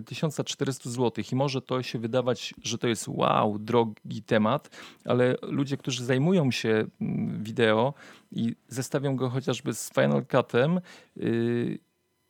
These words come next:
to dowiedzą się, że DaVinci Resolve w wersji siedemnastej wiedzie również z wersją Fusion Studio, czyli aplikacją do tworzenia efektów specjalnych, y, i po prostu Blackmagic Design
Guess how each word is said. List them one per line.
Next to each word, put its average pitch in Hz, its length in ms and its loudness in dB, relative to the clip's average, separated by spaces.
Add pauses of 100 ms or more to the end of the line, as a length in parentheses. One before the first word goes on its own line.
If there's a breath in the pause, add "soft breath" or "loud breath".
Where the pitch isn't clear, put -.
(220)
to 131 360 4
dowiedzą 143 520 2
się, 143 320 0 (200)
że 127 240 -2
DaVinci 131 500 -2
Resolve 131 360 -2
w 117 40 -10
wersji 131 280 -6
siedemnastej 135 760 0 (240)
wiedzie 135 800 0 (400)
również 135 560 0
z 113 140 -6
wersją 127 400 0 (160)
Fusion 135 360 4
Studio, 107 520 0
czyli 117 360 -4 (320 soft breath)
aplikacją 131 580 0
do 123 100 0
tworzenia 127 400 0
efektów 123 400 -2
specjalnych, 123 800 2 (500 soft breath)
y, 113 160 0 (160)
i 113 320 0
po - 100 -2
prostu 135 300 -2
Blackmagic 123 460 -2
Design 120 420 2